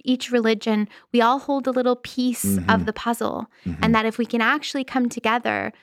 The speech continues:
Speaker 1: we can form something new
Speaker 2: Mm.
Speaker 1: and spectacular. And that that is the will of
Speaker 2: Mm-hmm.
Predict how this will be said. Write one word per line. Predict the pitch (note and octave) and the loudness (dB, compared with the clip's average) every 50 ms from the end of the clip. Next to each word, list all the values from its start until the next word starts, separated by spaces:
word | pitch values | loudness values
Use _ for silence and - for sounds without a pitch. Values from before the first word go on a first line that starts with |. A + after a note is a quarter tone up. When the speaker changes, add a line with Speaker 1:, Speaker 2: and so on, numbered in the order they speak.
| _ _ - | _ _ -4
Speaker 1:
we | A3 A#3+ A#3 | -2 -2 0
can | A#3 - B3 A#3 A3 | 0 0 0 0 0
form | - - A3+ A#3 A#3 A#3+ A#3+ A#3 A3 | -2 0 0 2 2 2 0 -2 -4
something | - - - G#3+ G#3 G3+ - - G#3 G3+ G3 G3 - - | -4 -6 -4 -4 -4 -4 -4 -4 -4 -4 -4 -6 -8 -8
new | G#3+ G3+ G3+ G#3 G#3 G#3+ A3+ A3 - - - - - | -10 -6 -2 0 0 2 2 0 0 -2 -2 -4 -4
Speaker 2:
Mm. | F3+ F3+ F3+ F3 E3+ | -2 0 0 2 2
Speaker 1:
and | - G#3 - | 2 2 0
spectacular. | - G3+ - - - - G#3 G#3 A#3 - - B3 A3 A3 - - | 0 -4 -4 -2 0 2 2 2 0 -2 -4 -2 -2 0 0 -2
And | B1 - G#3+ G#3 | -2 -2 -2 0
that | G#3 G3+ - | -2 -2 0
that | A3 G3 G3+ G#3 - - | 0 0 0 0 -2 -4
is | G#3 A3 A3+ A#3+ A3 A3 G#3 | -2 0 0 0 -2 -4 -2
the | - A#3 A3 | 0 0 0
will | G#3 G3 G3 F#3+ F#3+ F#3+ G3 G3+ G#3 - - | 0 0 0 0 0 0 0 -2 -2 -2 0
of | - G3 F#3+ F#3+ F#3+ G3 | 2 2 2 2 2 2
Speaker 2:
Mm-hmm. | - F#3 F3+ | 2 2 2